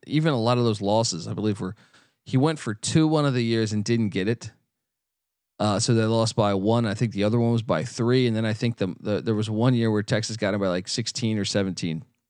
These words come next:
So every year but one, he's either beaten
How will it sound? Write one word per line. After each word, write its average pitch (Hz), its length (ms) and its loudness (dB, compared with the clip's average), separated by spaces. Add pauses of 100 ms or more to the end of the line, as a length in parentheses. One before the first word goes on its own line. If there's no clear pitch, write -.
(760)
So 127 180 -2
every 175 320 0
year 156 180 2
but 120 200 0
one, 110 500 2 (420)
he's 135 160 2
either 127 200 2
beaten 147 580 -4